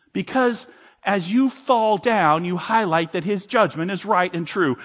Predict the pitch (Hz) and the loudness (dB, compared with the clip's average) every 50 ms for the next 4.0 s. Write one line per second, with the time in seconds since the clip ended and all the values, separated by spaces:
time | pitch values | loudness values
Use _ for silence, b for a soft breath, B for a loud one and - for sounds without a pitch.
0 | B B B 180 214 240 240 208 190 175 - - - 233 233 247 233 - - 156 | B B B 0 2 2 2 2 0 0 -2 -2 0 2 4 4 2 0 -4 -4
1 | 160 160 156 214 214 226 202 170 - - - 247 233 226 - - - - 247 196 | -4 0 4 4 4 4 4 0 -2 -2 0 2 2 2 0 -6 -2 0 0 0
2 | - - B B B B - - 208 196 196 156 139 - 233 247 240 175 233 240 | 0 -4 B B B B 0 2 4 4 4 4 4 4 4 4 4 2 -2 -4
3 | 220 175 220 208 190 175 - - - 226 190 - - - - 233 190 - - | -4 -2 0 0 0 0 0 0 0 0 0 0 -2 -4 -2 -2 -2 -2 -4